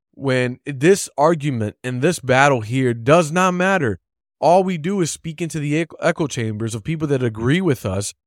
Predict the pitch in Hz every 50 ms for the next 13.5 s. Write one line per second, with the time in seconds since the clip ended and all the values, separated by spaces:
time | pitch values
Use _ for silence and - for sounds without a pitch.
0 | _ _ - 131 139 139 139 135 131 120 110 117 123 160 214 240 240 226 190 151
1 | 135 135 - 135 113 110 101 104 107 120 123 - - 120 113 117 131 - _ _
2 | - - 110 139 131 113 107 120 135 160 190 202 170 135 120 113 113 - 110 98
3 | 95 - 123 147 175 - - 170 143 120 117 113 110 113 107 107 - - _ _
4 | _ _ - 107 113 107 98 131 156 170 165 180 170 165 156 - 131 127 139 156
5 | - - - - - 147 131 131 131 120 120 110 87 - 139 131 127 117 110 95
6 | - - 139 151 160 151 139 127 - - - _ - - 117 110 151 180 - -
7 | 156 139 - - 160 135 131 135 - 131 117 101 107 110 107 104 - _ _ _
8 | - 170 180 196 170 147 _ - 175 190 185 180 175 175 170 160 127 113 117 95
9 | 87 82 - _ _ _ _ _ _ _ _ - 143 139 - 196 214 247 196 208
10 | 220 214 - 220 185 - 190 180 170 165 165 165 156 139 - _ _ _ _ -
11 | 127 151 180 175 - - 180 180 175 - - 165 147 143 131 92 131 127 127 127
12 | 120 - _ _ - 127 127 135 170 165 170 160 156 151 143 - 156 165 151 139
13 | 123 104 - - 170 175 156 139 127 -